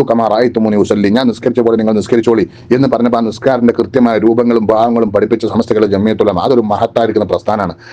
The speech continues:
അതിന്റെ പ്ര-, പ്രയാണം ഞങ്ങളുടെ പരമ്പരയിലേക്കും ഇതിന്റെ പ്രയാണം തുടരണം. അപ്പൊ അതുകൊണ്ട് ഇത്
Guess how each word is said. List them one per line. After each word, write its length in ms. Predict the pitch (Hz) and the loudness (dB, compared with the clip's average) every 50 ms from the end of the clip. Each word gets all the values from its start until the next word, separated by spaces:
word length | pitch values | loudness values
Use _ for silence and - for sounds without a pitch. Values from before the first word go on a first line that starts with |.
| - - | -6 -4
അതിന്റെ 300 | 98 110 127 139 143 143 | -2 0 2 2 2 2
പ്ര-, 220 | 127 120 110 101 - - - - | 0 -2 -4 -6 -6 -10 -6 -4
പ്രയാണം 400 | 110 110 113 123 131 131 131 123 - | 0 0 0 0 0 0 -2 -4 -2
ഞങ്ങളുടെ 340 | 107 110 113 117 120 120 - 104 | -2 -2 0 0 0 -2 0 0
പരമ്പരയിലേക്കും 640 | 101 104 110 113 120 120 120 120 120 117 117 113 110 | 0 0 2 2 2 2 4 2 2 2 2 0 2
ഇതിന്റെ 220 | 104 110 110 104 95 | 2 2 2 2 2
പ്രയാണം 300 | 101 101 107 110 113 110 110 | 0 0 0 0 -2 -2 -2
തുടരണം. 320 | 104 98 98 95 95 85 - - - - - | -2 -2 0 -2 -2 -4 -4 -8 -8 -4 -4
അപ്പൊ 120 | 101 104 104 | -2 -2 0
അതുകൊണ്ട് 300 | 110 127 131 123 104 101 95 - - - - - 120 | 2 2 2 2 2 0 -2 -4 -8 -8 -2 0 0
ഇത് 100 | 123 | 0